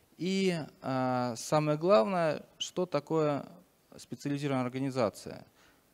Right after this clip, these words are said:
То есть у нас указано, что должно быть, а, проведена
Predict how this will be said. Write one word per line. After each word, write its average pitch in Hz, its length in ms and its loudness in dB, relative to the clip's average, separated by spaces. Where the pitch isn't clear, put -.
То 147 140 0
есть - 360 -4
у 139 100 -4
нас 151 300 -4
указано, 117 520 -2
что 110 480 -4
должно 131 420 -2
быть, 104 320 -8
а, 113 240 -6
проведена 131 760 0